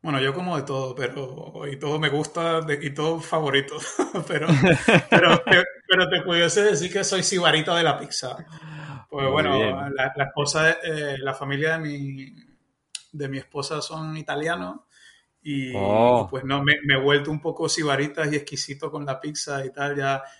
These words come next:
Speaker 1: ya no sé, ya comer en un Domino's o algo así es un poco como que, uf, Ave María Purísima, ¿no? Un pecado, como que esto no es pizza.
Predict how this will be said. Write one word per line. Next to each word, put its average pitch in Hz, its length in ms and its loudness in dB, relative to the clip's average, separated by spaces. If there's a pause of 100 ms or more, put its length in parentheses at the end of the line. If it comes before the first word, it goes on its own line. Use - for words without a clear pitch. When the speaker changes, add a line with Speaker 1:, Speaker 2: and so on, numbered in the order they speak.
Speaker 1:
ya 147 120 2
no 156 120 0
sé, 143 180 2
ya 135 140 4
comer 160 240 0
en 165 80 -2
un 165 180 -2
Domino's 160 420 2
o 143 80 2
algo 151 200 2
así 170 440 -2 (300)
es 139 120 -8
un 143 140 -8
poco 151 240 -4
como 160 220 -4
que, 143 220 0
uf, - 240 -6
Ave 143 180 0
María 147 300 0
Purísima, 135 500 -4
¿no? 151 200 -8
Un 135 80 -14
pecado, 147 720 4
como 135 260 -6
que 135 120 -6
esto 147 260 -8
no 147 180 -4
es 143 80 -10
pizza. - 360 -8